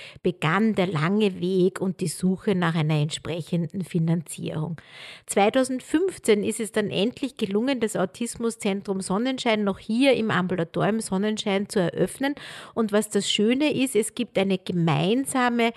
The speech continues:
Verantwortung und somit auch eine gemeinsame Finanzierung seitens der Sozialversicherung und des Landes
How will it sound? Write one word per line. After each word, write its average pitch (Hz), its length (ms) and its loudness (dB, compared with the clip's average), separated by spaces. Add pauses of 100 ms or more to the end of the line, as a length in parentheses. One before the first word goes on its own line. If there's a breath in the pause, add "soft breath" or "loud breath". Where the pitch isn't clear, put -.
(300 loud breath)
Verantwortung 247 920 0
und 226 180 -2
somit 214 280 -2
auch 196 60 2
eine 196 180 2
gemeinsame 208 880 0
Finanzierung 196 560 -2 (300)
seitens 202 560 0
der 185 100 -2
Sozialversicherung 185 1400 0
und 190 300 0
des 180 180 0
Landes 165 540 2